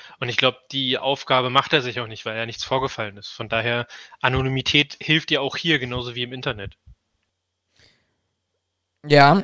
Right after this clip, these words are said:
Speaker 2: ja, wobei am Ende des Tages, ich meine, jeder E-Scooter sollte zumindest ein Kennzeichen haben, ein Versicherungskennzeichen, worüber dann auch letztendlich die,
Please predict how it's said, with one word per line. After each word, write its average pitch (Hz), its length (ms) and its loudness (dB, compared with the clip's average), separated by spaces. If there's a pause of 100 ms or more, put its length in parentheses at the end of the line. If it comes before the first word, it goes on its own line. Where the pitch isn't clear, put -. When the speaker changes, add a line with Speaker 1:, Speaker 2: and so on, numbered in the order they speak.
Speaker 2:
ja, 139 400 6
wobei 131 380 8
am 120 100 4
Ende 127 180 4
des 131 180 4
Tages, 139 340 2
ich 127 80 -6
meine, 131 260 4
jeder 127 340 8
E-Scooter 131 840 4
sollte 127 420 6
zumindest 131 480 2 (140)
ein 113 80 -2
Kennzeichen 135 720 -2
haben, 135 400 2
ein 107 100 -2
Versicherungskennzeichen, 117 1300 2
worüber 110 260 -4
dann 107 200 2
auch 98 220 0
letztendlich 110 600 -2
die, 107 340 2